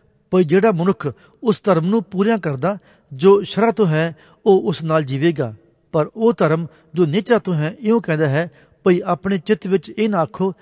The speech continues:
ਜੋ ਆਕਾਸ਼ ਉੱਤੇ ਕੌਣ ਚੜ੍ਹੇਗਾ, ਅਰਥਾਤ ਮਸੀਹ ਨੂੰ ਹੇਠਾਂ ਉਤਾਰਨ ਲਈ, ਜਾਂ ਅਥਾਹ ਕੁੰਡ ਵਿੱਚ ਕੌਣ ਉਤਰੇਗਾ, ਅਰਥਾਤ ਮਸੀਹ ਨੂੰ ਮੁਰਦਿਆਂ ਵਿੱਚੋਂ ਉਠਾ ਲਿਆਉਣ ਲਈ। ਪਰ ਕੀ ਆਖਦਾ ਹੈ?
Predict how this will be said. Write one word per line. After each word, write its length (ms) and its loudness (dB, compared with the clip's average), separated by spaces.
ਜੋ 120 0
ਆਕਾਸ਼ 360 -2
ਉੱਤੇ 180 0
ਕੌਣ 220 -4
ਚੜ੍ਹੇਗਾ, 420 -2
ਅਰਥਾਤ 300 0
ਮਸੀਹ 380 -4
ਨੂੰ 200 -4
ਹੇਠਾਂ 220 0
ਉਤਾਰਨ 420 -2
ਲਈ, 160 -2
ਜਾਂ 280 2
ਅਥਾਹ 240 0
ਕੁੰਡ 220 -2
ਵਿੱਚ 180 0
ਕੌਣ 240 -2
ਉਤਰੇਗਾ, 400 -4
ਅਰਥਾਤ 360 0
ਮਸੀਹ 340 -2
ਨੂੰ 200 -2
ਮੁਰਦਿਆਂ 300 2
ਵਿੱਚੋਂ 320 0
ਉਠਾ 260 0
ਲਿਆਉਣ 260 -2
ਲਈ। 180 -2
ਪਰ 120 0
ਕੀ 180 -2
ਆਖਦਾ 280 2
ਹੈ? 180 -4